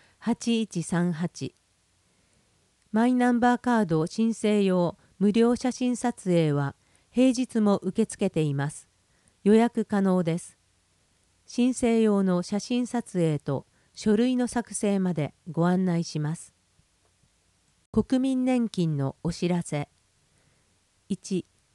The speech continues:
令和四年四月から年金手帳が廃止されます。四月以降、新たに年金制度に加入する方や、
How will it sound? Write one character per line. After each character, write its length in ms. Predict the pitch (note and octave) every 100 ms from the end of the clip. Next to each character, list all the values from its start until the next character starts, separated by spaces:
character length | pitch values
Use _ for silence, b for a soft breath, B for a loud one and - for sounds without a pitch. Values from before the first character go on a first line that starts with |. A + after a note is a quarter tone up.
| _ _ _ _
令 240 | A#3 B3+ B3
和 160 | F#3
四 160 | E3 D#3
年 280 | E3+ E3 -
四 180 | - G#3
月 260 | A3+ -
か 140 | - D#3
ら 220 | D3 C#3 - _ _
年 240 | G3+ A#3 C4+
金 240 | - B3
手 160 | A#3+ A#3+
帳 280 | - E3+ D3+
が 180 | C#3 - _
廃 220 | - G3+
止 180 | F#3+ G3
さ 160 | -
れ 100 | E3+
ま 160 | E3 D#3
す。 180 | - - _ _ _ _ _ _ _ _ _ _ _
四 180 | - G3
月 300 | A3+ - A3
以 140 | G#3+
降、 400 | - E3+ D3+ C#3 _ _ _ _
新 220 | A#3 B3+
た 140 | - D#3+
に 240 | C#3+ - _ _ _ _
年 240 | G3 A3 A#3+
金 240 | - A#3+
制 240 | A#3 B3 A3+
度 100 | F3+
に 160 | D3+
加 140 | D3+ F3
入 220 | G3 G#3+
す 140 | -
る 120 | G#3
方 240 | G#3 G3+ F#3+
や、 280 | E3 C#3